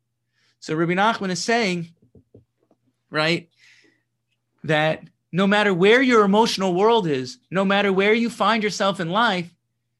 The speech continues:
that's the expression of the Ratzon of Hashem. And you could align yourself with that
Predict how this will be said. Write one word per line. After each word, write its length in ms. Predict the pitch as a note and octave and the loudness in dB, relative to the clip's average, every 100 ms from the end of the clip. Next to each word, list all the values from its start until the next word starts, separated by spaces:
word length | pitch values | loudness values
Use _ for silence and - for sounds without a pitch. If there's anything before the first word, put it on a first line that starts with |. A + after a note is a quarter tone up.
| _ _ | _ _
that's 460 | - D3 A3+ C4+ C4+ | -6 0 0 0 -2
the 120 | B3 | -2
expression 760 | B3 - - B3 C#4 - G#3+ G3 | -2 -4 0 0 0 0 -2 -2
of 140 | - G#3 | -2 0
the 80 | A3 | 2
Ratzon 280 | A#3+ B3+ | 2 0
of 60 | A#3+ | -2
Hashem. 580 | A3+ G#3+ C4 B3 G3 F3 _ _ | -2 -2 -2 -2 -4 -10 _ _
And 160 | - G3+ | -2 -2
you 80 | G#3 | 0
could 140 | G#3+ | 0
align 360 | G#3 G#3 B3 C4+ | 2 2 2 2
yourself 380 | B3 A#3+ G#3+ | 0 0 0
with 140 | F#3 F#3+ | -2 -4
that 320 | F#3+ F#3+ F#3 | -2 -2 -6